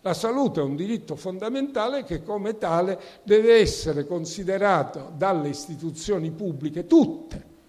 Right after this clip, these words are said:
tutte, non soltanto il governo centrale, come qualcosa che deve essere in cima ai suoi doveri. Ma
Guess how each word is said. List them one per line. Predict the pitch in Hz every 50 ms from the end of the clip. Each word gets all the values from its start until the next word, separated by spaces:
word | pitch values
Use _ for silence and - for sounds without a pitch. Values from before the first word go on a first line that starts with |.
| _ _ _ _ _
tutte, | _ - 226 175 - - - - - 202 214 220 220 - - - - - _ _ _ _ _
non | - 147 156 156 151
soltanto | - - 190 175 175 180 - 247 220 185 165 143 131 - 165 131 - - - _ _ _ _
il | - 311 180 135 143 143
governo | 135 151 151 139 165 180 175 147 139 143 147
centrale, | 151 147 196 202 202 196 - 214 185 170 151 143 151 175 202 226 214 - - - _ _ _ _
come | _ 226 247 269 285 277 285 269 262 269
qualcosa | - - 262 277 277 - - - 185 165 160 160 160 - 196 - -
che | - 247 240
deve | 208 240 233 202 160
essere | 151 143 151 - - 175 156 175 170
in | - 254 226 226 -
cima | - - - 311 277 226 175 143 139 131 - - - - _ _ -
ai | 185 156
suoi | - - - 165 156 156 147 -
doveri. | 143 143 139 123 123 127 117 107 101 - - _ _ _ _ _ _
Ma | - 233 254 269 262